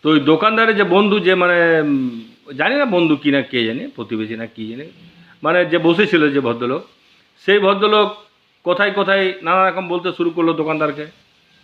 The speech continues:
তীক্ষ্ণ বাণ। দোকানদার বলছে যে, "আমার হাতের ভাজা মুড়ি", আর ওই ভদ্রলোক বলছে যে, "না, তোর হাতে ভাজা মুড়ি হতেই পারে না,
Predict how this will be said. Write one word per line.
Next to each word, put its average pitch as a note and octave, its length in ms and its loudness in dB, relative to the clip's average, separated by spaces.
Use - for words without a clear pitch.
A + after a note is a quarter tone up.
তীক্ষ্ণ A#3 300 0
বাণ। F3 340 0
দোকানদার A3 500 2
বলছে A#3 300 0
যে, A#3 160 2
"আমার A3 280 2
হাতের G3 240 0
ভাজা G#3+ 220 0
মুড়ি", G#3+ 420 -2
আর E3+ 180 0
ওই E3+ 140 4
ভদ্রলোক G3+ 440 2
বলছে G#3+ 280 0
যে, G#3 100 2
"না, G#3 180 2
তোর G3+ 220 0
হাতে F3 220 0
ভাজা F3 260 2
মুড়ি E3+ 200 4
হতেই D3+ 280 4
পারে C#3 160 0
না, A2+ 200 -4